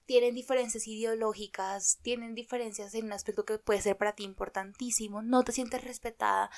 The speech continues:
no te sientes cómoda, no te sientes en una relación sana. Tú sientes que, "Ah, en este momento es porque no todo es perfecto, no sé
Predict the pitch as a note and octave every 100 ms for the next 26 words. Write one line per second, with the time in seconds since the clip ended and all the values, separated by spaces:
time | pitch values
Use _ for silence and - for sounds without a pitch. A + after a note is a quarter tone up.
0 | - - - A#3+ B3+ B3+ B3 C4 A#3+ A#3
1 | A#3 - A#3+ G#3+ G3+ G3 G#3 - - -
2 | B3 A#3+ B3+ - A#3+ A3+ A#3 B3 A3+ G#3+
3 | G#3+ G#3 G#3+ G3 G3 F3+ E3+ - _ -
4 | - A#3+ A3+ - A#3+ A3+ A#3 A3+ - B3+
5 | B3+ - - - _ - - - C#4 C#4
6 | C#4 D#4 D4+ C#4+ C4+ B3+ - B3+ B3 D4
7 | D4+ - - _ C#4 D4+ D#4 D#4+ E4 E4+
8 | F4+ F4+ - F4 F4 F#4 F#4 - - G3
9 | G3+ A3+ B3